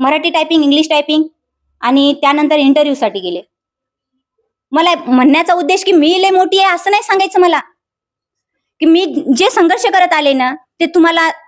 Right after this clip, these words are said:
त्याच्यापैकी असतील बरेच जण मुलं त्यांना करावं लागत असेल, पण बरेच असे आहेत की त्यांना बऱ्याच गोष्टी भेटतात, म्हणजे आहेत तुमच्याकडं, तर त्याचा फायदा घ्या. कारण तुम्ही आता क्लासेसला आले, क्लास रिपीट रिपीट करू शकता, एक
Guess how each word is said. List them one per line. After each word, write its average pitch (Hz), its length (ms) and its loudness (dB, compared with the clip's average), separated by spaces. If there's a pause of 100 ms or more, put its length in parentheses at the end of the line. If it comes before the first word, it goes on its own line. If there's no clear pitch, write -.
(140)
त्याच्यापैकी 320 520 -2 (120)
असतील 311 460 -2
बरेच 254 260 2
जण 277 160 2
मुलं 233 260 0 (300)
त्यांना 262 200 0
करावं 240 240 0
लागत 214 260 -2
असेल, 196 200 -4 (360)
पण 240 140 0
बरेच 294 240 2
असे 269 200 -2
आहेत 233 220 -2
की 247 80 -2
त्यांना 247 300 0
बऱ्याच 269 300 0
गोष्टी 262 300 -2
भेटतात, 226 360 -2 (320)
म्हणजे 226 200 -4 (720)
आहेत 302 300 -2
तुमच्याकडं, 269 440 0 (400)
तर 269 60 0
त्याचा 285 240 -2
फायदा 208 320 -2
घ्या. 196 140 -8 (760)
कारण 285 220 0
तुम्ही 339 180 2
आता 330 200 0
क्लासेसला 311 480 -2
आले, 269 180 0
क्लास 294 300 -4
रिपीट 277 260 -2
रिपीट 277 200 -2
करू 269 200 2
शकता, 262 300 -2
एक 254 240 -2